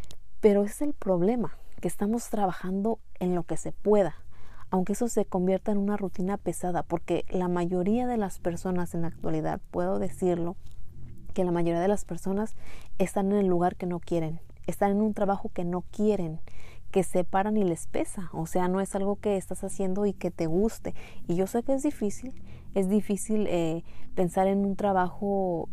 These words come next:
eh, ahora sí que el trabajo ideal, y más con todas estas, eh, limitaciones que tenemos como inmigrantes, pero yo quiero decirte hoy, tú que me estás escuchando, que se puede hacer,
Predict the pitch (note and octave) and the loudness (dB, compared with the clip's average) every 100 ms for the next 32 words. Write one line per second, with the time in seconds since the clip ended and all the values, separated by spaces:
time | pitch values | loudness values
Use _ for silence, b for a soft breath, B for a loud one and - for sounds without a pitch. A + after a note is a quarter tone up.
0 | - E3 D#3+ E3 - - - - F3+ F3+ | -4 0 0 -2 -6 -4 0 0 2 0
1 | F3 - F#3+ F3+ F3 E3 - G3 F#3 E3+ | -2 -2 -2 0 -2 -2 0 0 2 0
2 | E3 F#3+ A3+ - - F#3+ F3 F3 - G#3 | 0 -2 -2 -2 0 2 2 -2 -2 -2
3 | F#3+ G3 F#3+ G#3 G#3+ G3+ - G#3 - B | -2 -2 0 -2 -2 -2 2 2 2 B
4 | B B B F#3 F3+ F3+ F3+ F3+ F3+ - | B B B 2 4 4 2 0 -2 0
5 | F3+ G3 - G3+ - E3+ F3+ G#3 G#3+ G#3+ | 0 -2 -2 -4 -2 0 0 0 -2 -2
6 | G3 F3+ F3 F3 E3+ F3 G#3 A3 - B | -2 0 0 0 0 -2 -4 -6 -8 B
7 | B B B B B - G3 G3 G3 F#3 | B B B B B 6 8 8 8 6
8 | F3+ F#3 - G#3+ A3 G3+ G3+ - F3+ F3+ | 6 2 4 6 6 4 -2 0 2 2
9 | F#3+ - F#3+ G3 F#3 - - G3 - F#3 | 2 0 -2 0 0 -2 -4 -6 -6 -6
10 | - F3 F3+ G3+ - - - - - - | -2 0 2 0 -2 -8 -8 -6 -4 -6
11 | - - - F#3 F#3 F3 G#3 G#3 G#3+ F#3 | -8 -6 -2 2 0 0 2 4 4 0
12 | - - - | -4 -2 -2